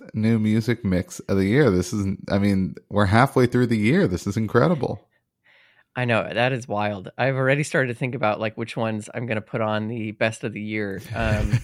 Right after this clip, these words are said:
Speaker 2: which is,
Speaker 1: <laughs>
Speaker 2: you know, how we round out our season. So there are some strong contenders in every single mix. Every single time we do one of these, I'm like, "Oh, this is for sure gonna be on there." But then by the end of the year, I'm like, "Oh, no, you know, there's been some better ones."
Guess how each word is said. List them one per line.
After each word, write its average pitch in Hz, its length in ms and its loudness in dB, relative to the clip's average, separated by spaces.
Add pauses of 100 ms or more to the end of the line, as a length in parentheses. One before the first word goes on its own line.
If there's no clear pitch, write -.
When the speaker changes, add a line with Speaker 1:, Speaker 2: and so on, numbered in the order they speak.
Speaker 2:
which 139 200 -2
is, 113 180 -6
Speaker 1:
<laughs> - 720 -12
Speaker 2:
you - 60 -10
know, 127 80 -2
how 135 140 0
we 139 140 2
round 131 260 0
out 123 100 2
our 113 120 0
season. 120 440 -4
So 110 380 -2 (380)
there - 120 2
are 269 60 2
some 285 180 -4
strong 220 320 0
contenders 202 640 -2
in 127 100 -2
every 143 220 -2
single 147 280 -2
mix. 143 280 -2
Every 170 220 0
single 202 180 0
time 170 220 0
we 143 60 0
do 139 140 -2
one 139 120 -2
of 113 80 -4
these, 107 180 -4
I'm 104 80 -4
like, 104 180 -6
"Oh, 107 140 -2
this 104 180 -12
is 113 120 -10
for 104 100 -12
sure 113 200 -4
gonna 110 180 -2
be 104 160 -6
on 113 160 -4
there." 101 160 -6
But 104 140 -8
then 135 160 0
by 147 120 2
the 139 140 0
end 151 100 0
of 143 60 -4
the 135 100 -4
year, 170 180 0
I'm 131 140 -2
like, 120 280 -4 (100)
"Oh, 139 180 -2
no, 147 460 -2
you 143 180 -4
know, 139 140 0
there's 151 220 -6
been 175 140 -6
some 165 160 -4
better 180 240 0
ones." 139 440 -4